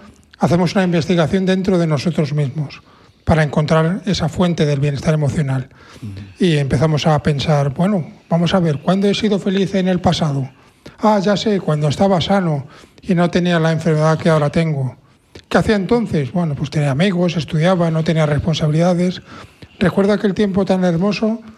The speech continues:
Speaker 1: y analizo lo que hacía, las personas que me rodeaban". Es decir, intento como aclarar qué definía aquel periodo feliz.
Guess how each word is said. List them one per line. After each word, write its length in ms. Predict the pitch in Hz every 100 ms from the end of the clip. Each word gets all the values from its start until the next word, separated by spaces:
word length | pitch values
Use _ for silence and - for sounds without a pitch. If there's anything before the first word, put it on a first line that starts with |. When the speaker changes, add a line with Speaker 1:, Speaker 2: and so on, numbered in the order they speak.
| _ _ - -
Speaker 1:
y 100 | 208
analizo 520 | 170 165 170 185 175
lo 120 | 190 160
que 120 | 156
hacía, 500 | 131 185 170 139 131 - _ - -
las 120 | 156
personas 400 | 170 127 202 202
que 80 | 208
me 80 |
rodeaban". 640 | 170 156 139 156 160 135 143
Es 80 | 165
decir, 320 | 180 160 180
intento 600 | 160 143 175 190 220 233 - - - _ -
como 260 | 180 165
aclarar 580 | 151 156 160 156 202 202
qué 100 | 202
definía 460 | 185 196 190 175 196
aquel 260 | 180 180
periodo 320 | 170 170 165 156
feliz. 420 | 165 139 131